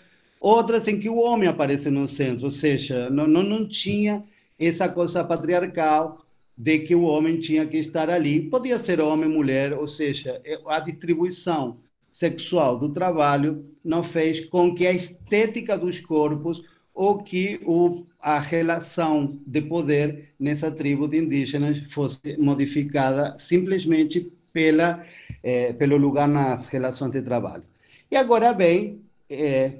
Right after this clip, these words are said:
essa foi a introdução, a questão da valoração hierarquizada da labor humana na tradição greco-judaica.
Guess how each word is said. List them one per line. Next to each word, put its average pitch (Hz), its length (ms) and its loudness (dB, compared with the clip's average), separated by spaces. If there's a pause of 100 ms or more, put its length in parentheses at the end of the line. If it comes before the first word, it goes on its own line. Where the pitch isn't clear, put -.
(120)
essa 123 440 -6
foi 139 180 -4
a - 20 0
introdução, 156 800 0 (140)
a 147 80 -4
questão 180 380 -2
da 190 120 2
valoração 165 600 0
hierarquizada 160 800 -2
da 156 80 -4
labor 143 360 -2
humana 147 380 0
na 147 240 -4
tradição 147 680 -6
greco-judaica. 131 880 -6